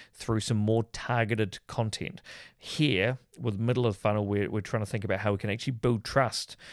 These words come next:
and address some of their direct pain points. If we go back to the C E O, the people in those high profile positions in a business, they're time poor. That's a,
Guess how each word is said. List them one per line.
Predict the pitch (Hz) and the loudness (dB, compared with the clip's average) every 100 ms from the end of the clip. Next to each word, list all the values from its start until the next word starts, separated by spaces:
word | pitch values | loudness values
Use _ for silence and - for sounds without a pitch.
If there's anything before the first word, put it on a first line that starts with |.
| - - | -20 -14
and | - 104 101 98 | -2 0 2 0
address | - 95 - 107 110 - - - _ - | -4 -4 -2 -2 0 -2 -4 -10 _ -14
some | - 117 107 | -2 2 2
of | |
their | 101 98 | 2 2
direct | - 104 98 98 101 104 - - - _ - | 4 4 4 0 0 -2 -4 -18 -20 _ -14
pain | - 104 98 | -4 -2 -2
points. | - 76 71 - | -4 -6 -8 -10
If | 87 | -6
we | 98 | 0
go | 98 | 0
back | 92 87 | 2 0
to | - | -2
the | - | -6
C | 110 - 110 107 107 | -4 -2 -2 0 4
E | |
O, | 104 85 - - - - - | 4 2 -4 -14 -20 -20 -14
the | |
people | - 101 107 | -6 -2 0
in | 98 | 2
those | 98 92 | 2 0
high | - 104 101 | 0 0 2
profile | - 117 104 101 | 4 4 4 0
positions | 92 98 98 - 101 | 0 -2 -2 -2 -4
in | 101 | -2
a | 95 | -2
business, | 87 104 90 85 - | 0 -2 -2 -8 -4
they're | 98 | -4
time | - - 120 123 | -4 -2 0 2
poor. | 120 92 85 | 0 -4 -4
That's | 92 85 - | -6 -6 -2
a, | 113 | -2